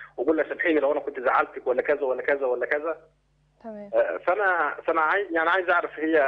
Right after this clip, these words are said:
Speaker 1: هي، هي راضيه عني ولا زعلانه مني، بس مش اكتر ولا اقل من كده.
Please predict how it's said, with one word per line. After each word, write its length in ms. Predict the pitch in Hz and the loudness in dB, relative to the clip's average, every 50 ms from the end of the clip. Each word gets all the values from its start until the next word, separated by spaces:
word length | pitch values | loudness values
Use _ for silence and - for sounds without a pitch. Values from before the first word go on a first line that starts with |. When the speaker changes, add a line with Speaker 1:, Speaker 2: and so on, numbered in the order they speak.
| 135 131 | 2 0
Speaker 1:
هي، 340 | 143 156 160 151 147 139 127 151 | -2 0 2 4 4 4 2 2
هي 60 | 151 | 2
راضيه 340 | 156 147 143 175 170 165 151 | 2 2 2 2 2 2 0
عني 200 | 160 165 165 156 | 0 0 -2 -2
ولا 240 | 143 151 160 160 143 | 0 0 0 2 2
زعلانه 300 | 139 135 139 139 135 123 | 2 2 2 2 0 -2
مني، 200 | 123 120 120 107 | -4 -4 -4 -4
بس 120 | 113 107 - - - | -4 -4 -4 -10 -18
مش 140 | 127 - 160 | -6 -6 -4
اكتر 240 | - - 143 123 | -2 0 -2 0
ولا 460 | 123 123 120 117 117 120 123 127 123 123 | 0 0 2 4 4 6 6 4 4 2
اقل 240 | 120 127 120 117 | 2 0 -2 -2
من 80 | 117 110 | -4 -4
كده. 200 | - 104 - - | -4 -6 -8 -10